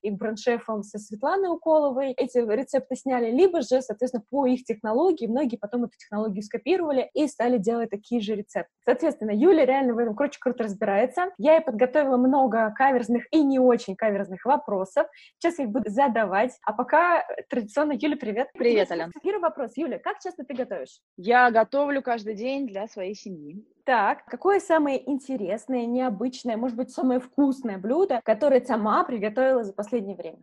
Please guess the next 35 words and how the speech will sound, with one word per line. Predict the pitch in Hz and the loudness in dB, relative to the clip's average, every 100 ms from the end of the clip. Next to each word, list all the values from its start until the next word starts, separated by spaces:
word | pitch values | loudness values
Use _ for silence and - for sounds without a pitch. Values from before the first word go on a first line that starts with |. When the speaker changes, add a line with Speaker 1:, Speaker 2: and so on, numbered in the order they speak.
| - | -6
Speaker 2:
Если | 208 254 | -4 -2
честно, | 262 240 | -2 -2
я | 202 | -2
не | 220 | 0
очень | 220 - 165 165 | 0 -2 -12 -10
люблю | 175 175 285 294 | -6 0 0 0
необычные | 208 180 180 202 208 185 | -2 -4 -4 -6 -6 -4
блюда. | 180 165 | -2 -2
Я | 160 180 | -2 0
люблю | 196 180 185 190 185 170 170 | 0 0 2 4 2 0 -4
быстрые | 165 220 - 190 180 | -2 -2 -2 -4 -2
блюда. | 233 294 180 160 | 0 2 0 -2
Мне | 190 214 | -4 -2
они | 202 196 | -2 0
кажутся | 190 180 - | -2 -2 -10
вкуснее. | - 208 254 285 247 180 180 - - | -12 -4 0 2 2 0 -6 -18 -2
Но | 214 | 4
вообще | 226 240 214 | 4 4 4
Speaker 1:
Мгм. | 196 | 4
Speaker 2:
азиатская | 233 220 - 214 | 4 0 -2 0
кухня, | 359 - 226 | 0 0 -4
на | 180 | -6
которой | 185 180 | -6 -6
я | 175 | -8
специализируюсь, | _ 214 208 208 175 175 - | _ -6 -4 -2 -4 -4 -8
у | 202 | -2
неё | 226 254 240 214 214 | 2 6 6 6 4
фишка | 285 - - | -2 -4 -6
в | |
том, | - 311 | -2 -2
что | - | -4
это | - 226 | -8 -2
фастфуд, | 226 - - 240 | -2 -2 -6 -10
по | - | -10
сути. | 180 175 - | -12 -12 -16